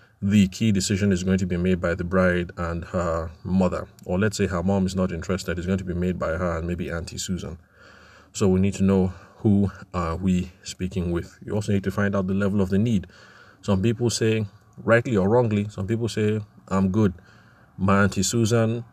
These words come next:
and her seven sisters will be able to plan this wedding, uh, without a hitch." In that case, you'll be able to ask more qualifying questions to probe the level of need that they do have. And if it looks as if truly they have everything locked down, maybe Auntie Susan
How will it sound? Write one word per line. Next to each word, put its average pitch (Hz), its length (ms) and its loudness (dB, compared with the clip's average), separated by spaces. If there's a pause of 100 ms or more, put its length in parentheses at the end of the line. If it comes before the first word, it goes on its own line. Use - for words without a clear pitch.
(340)
and 98 120 0
her 95 100 2
seven 107 320 2
sisters 95 500 -2
will 90 80 -6
be 98 80 2
able 98 160 2
to 92 100 -2
plan 98 360 0
this 95 180 -2
wedding, 92 460 0 (180)
uh, 82 420 -4 (100)
without 90 360 -2
a - 40 -6
hitch." - 400 -2 (440)
In 92 100 0
that 117 180 2
case, 90 280 -4
you'll 87 80 -4
be 95 80 0
able 104 120 2
to 95 160 -2
ask 98 220 -4
more 95 360 4 (260)
qualifying 98 540 0
questions 92 460 -4
to 92 100 -10
probe 98 640 2 (220)
the 92 180 0
level 95 440 0
of 90 180 -4
need 92 460 2 (120)
that 87 240 -2
they 85 140 -4
do 90 200 0
have. 80 360 -4
And 117 160 -2
if 110 80 -2
it 123 100 -2
looks 185 220 -2
as 95 160 -2
if 110 220 -4 (100)
truly 107 400 -2 (600)
they 92 100 2
have 107 220 2
everything 101 360 0
locked 95 280 0
down, 87 280 -2
maybe 98 320 0
Auntie 92 260 -8
Susan 92 460 -2